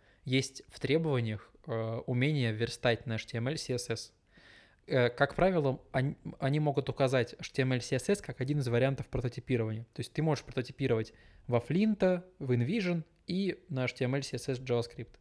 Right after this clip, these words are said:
Но как, э, понимание, да, например, вот реально где-то примерно на одна из десяти компаний в требованиях прям пишут: «Ты должен знать, э, верстку и по-, и уметь верстать».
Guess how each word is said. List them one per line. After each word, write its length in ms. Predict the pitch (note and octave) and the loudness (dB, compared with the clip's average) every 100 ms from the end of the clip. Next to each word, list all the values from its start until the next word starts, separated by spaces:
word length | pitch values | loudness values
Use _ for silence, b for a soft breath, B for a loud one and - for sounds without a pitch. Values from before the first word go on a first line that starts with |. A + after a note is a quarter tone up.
| B B B B B B | B B B B B B
Но 460 | - C3+ D#3+ - - _ - | 0 2 4 0 -8 _ -2
как, 360 | D3 C#3+ - B2+ | 2 2 0 0
э, 200 | A#2+ A#2 | 2 2
понимание, 640 | C3+ C3 D3 G#3+ D#3+ A2 | 0 0 2 2 2 2
да, 160 | A#2 | 2
например, 420 | C#3+ - A#2+ C3 - - _ - | 0 0 0 0 0 -12 _ -12
вот 340 | B2 B2+ - - _ _ _ | -2 -2 -4 -18 _ _ _
реально 360 | B2+ B2+ A#2+ G#2+ | 4 4 4 0
где-то 260 | A#2+ C3 | -2 -4
примерно 400 | - B2+ D3 C3 | -2 0 2 2
на 240 | A#2 A#2+ B2 - - | 0 2 0 -2 -2
одна 300 | C3+ C#3+ C3+ | 0 2 2
из 60 | |
десяти 300 | A#2 A#2+ - | 2 -4 -6
компаний 480 | C3 A#2+ A2+ F#3+ E3+ | -6 -4 0 0 0
в 80 | A2+ | -2
требованиях 540 | - C3+ E3 C3+ A2+ | 2 2 4 2 -2
прям 240 | - B2 A#2+ | 0 0 0
пишут: 420 | C3 B2 - - - | 0 -2 -4 -14 -2
«Ты 140 | E3 | 2
должен 400 | D#3 D3 B2+ A#2 | 6 6 6 2
знать, 400 | A2+ A#2 D#3+ - b b b b b - | 0 0 0 -2 b b b b b -4
э, 720 | B2 A2 A2 A2 A2 A2 A2 | 0 0 0 0 0 -2 -4
верстку 480 | C#3 C3 B2 - A#2+ - | 2 4 4 0 -10 -4
и 80 | C#3+ | -2
по-, 100 | C#3+ | 0
и 180 | C3+ C3 | 2 2
уметь 300 | C3 C#3+ C#3 | 2 0 -2
верстать». 400 | A#2+ - A2+ | -4 -4 -6